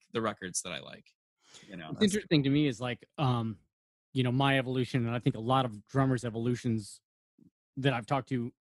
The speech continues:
Speaker 2: who record themselves, is that you learn to record, you learn mic's placement, you start to learn internal balance, you're
Speaker 1: Yeah.
Speaker 2: afraid to send things off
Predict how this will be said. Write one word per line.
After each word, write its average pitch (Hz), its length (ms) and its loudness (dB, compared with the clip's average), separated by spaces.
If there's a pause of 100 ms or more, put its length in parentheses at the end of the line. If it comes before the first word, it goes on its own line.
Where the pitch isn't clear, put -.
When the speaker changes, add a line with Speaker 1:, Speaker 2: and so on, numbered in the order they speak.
(120)
Speaker 2:
who 131 160 2
record 180 320 6
themselves, 123 440 2 (380)
is 117 140 4
that 123 200 2 (420)
you 147 120 6
learn 175 160 8
to 160 60 4
record, 151 480 4
you 123 100 -4
learn 127 260 2
mic's 151 220 0
placement, 143 460 0
you 135 100 -8
start 123 240 -2
to 123 60 -8
learn 117 200 0
internal 117 340 -2
balance, 180 640 4 (460)
you're 123 180 2
Speaker 1:
Yeah. - 80 -2
Speaker 2:
afraid 151 280 6
to 139 80 2
send 160 400 8
things 135 260 6
off 131 420 0